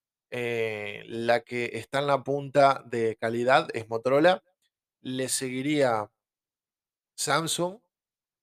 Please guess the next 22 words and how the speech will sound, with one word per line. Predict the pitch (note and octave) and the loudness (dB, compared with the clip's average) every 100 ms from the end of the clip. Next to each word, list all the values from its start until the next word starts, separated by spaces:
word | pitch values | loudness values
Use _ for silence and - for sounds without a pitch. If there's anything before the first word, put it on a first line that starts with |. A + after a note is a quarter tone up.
| _ _ _ _ | _ _ _ _
y | D3 D#3 | -6 -2
le | E3 C#3+ | 0 0
seguiría | - C3 B2+ C3 C#3 | 0 -4 -4 2 2
por | C3 B2+ | 2 0
último, | B2 B2 C#3 C#3 D3+ D3+ - | -2 -4 -6 0 2 0 -4
eh, | A2+ A2 G#2 G2+ F#2+ G2 - | -6 -6 -6 -8 -12 -16 -10
iPhone | - G#2+ A2 - - _ _ _ _ | -4 -4 -4 -12 -16 _ _ _ _
en | C#3+ D#3 G3+ - | 0 2 0 0
ultra | D3 E3 D3 | 2 2 2
wide. | G#2+ G#2 F#2+ G2 _ _ _ _ _ _ _ _ _ _ _ - | 2 4 2 -2 _ _ _ _ _ _ _ _ _ _ _ -10
Luego | D#3+ G#3+ A3+ F3+ E3 - | 0 8 8 8 4 4
en, | D#3+ D#3 D#3 D3+ D3 C#3+ C#3 C3+ C3 B2+ B2 B2 A#2+ - _ _ | -2 -2 -2 -6 -8 -10 -12 -12 -14 -14 -16 -16 -16 -18 _ _
en | - C3 | -8 2
macro, | E3 F#3+ E3+ E3+ | 8 8 8 6
para | C#3 B2+ | 8 6
hacer | A#2+ D3+ D3 | 6 2 2
fotos | - C#3+ D#3+ D3 - - _ | 2 4 6 6 4 -6 _
mu-, | - B2 B2 B2+ C#3+ C#3 C3 | -18 -12 -8 -6 -6 -6 0
de | A#2+ | 0
muy | C3+ G#3+ G#3 | 6 6 6
de | B2+ | 4
cerca, | - D3 C3 - B2+ - | 4 2 2 2 0 0